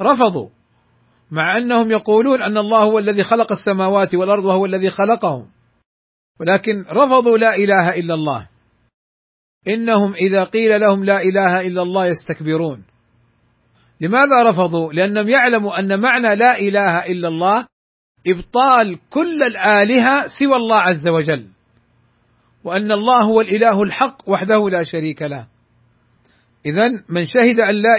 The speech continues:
إله إلا الله وحده لا شريك له، هذا الأمر الأول. الأمر الثاني،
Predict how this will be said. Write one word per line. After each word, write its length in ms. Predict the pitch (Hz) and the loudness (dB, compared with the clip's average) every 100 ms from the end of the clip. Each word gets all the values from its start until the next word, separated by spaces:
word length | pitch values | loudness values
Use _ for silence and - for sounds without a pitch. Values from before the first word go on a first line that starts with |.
| 208 | 2
إله 360 | 208 202 185 180 | 2 2 2 0
إلا 160 | 190 | -2
الله 300 | 185 208 208 | 0 2 2
وحده 380 | 202 185 196 196 | 0 0 0 0
لا 140 | 196 | 0
شريك 380 | 175 180 165 160 | -2 -2 -4 -4
له، 320 | 151 143 110 _ _ _ _ _ _ - | -4 -6 -10 _ _ _ _ _ _ -4
هذا 180 | 175 208 | -2 0
الأمر 240 | 202 208 | -2 -2
الأول. 380 | 190 175 156 127 | -2 -2 -2 -4
الأمر 320 | 139 233 277 | -2 0 2
الثاني، 580 | 254 - 233 196 185 | 0 2 2 2 -2